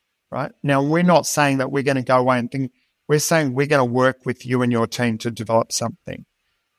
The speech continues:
Traditionally, that's a fee-for-service business, right? That's a typical, you go away, here's the brief, come back, and here's,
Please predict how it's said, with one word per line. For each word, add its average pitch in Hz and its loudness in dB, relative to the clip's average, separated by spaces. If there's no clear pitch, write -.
Traditionally, 165 2
that's 156 0
a 139 0
fee-for-service 127 -2
business, - -8
right? 65 0
That's - -6
a 123 -2
typical, 127 -2
you 156 -2
go 156 4
away, 123 4
here's 151 -2
the 135 -2
brief, 120 -2
come 143 -2
back, 117 -2
and 123 -4
here's, 131 -4